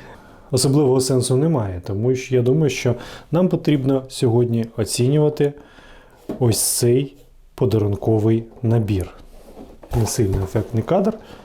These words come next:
ось цей подарунковий набір. Як висновок можу сказати, що, е,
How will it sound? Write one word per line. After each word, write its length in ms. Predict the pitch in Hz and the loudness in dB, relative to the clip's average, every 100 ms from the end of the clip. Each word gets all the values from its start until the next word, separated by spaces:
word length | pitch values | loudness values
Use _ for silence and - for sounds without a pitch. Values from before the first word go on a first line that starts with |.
| - - - | -20 -20 -8
ось 180 | 127 110 | -2 0
цей 360 | - - 120 160 | 0 0 2 2
подарунковий 760 | - - 123 143 127 120 123 | 0 0 2 0 0 2 2
набір. 340 | 117 120 101 90 - - - - | 2 0 -2 -6 -10 -14 -8 0
Як 220 | 139 156 | 2 4
висновок 400 | 226 214 175 156 | 2 2 2 2
можу 200 | 151 131 | 2 2
сказати, 440 | 127 156 240 190 | 0 2 2 0
що, 1500 | - - 143 139 143 135 127 131 117 113 107 107 107 107 | 0 0 2 4 4 2 2 2 0 0 0 0 0 -2
е, 80 | 98 | -4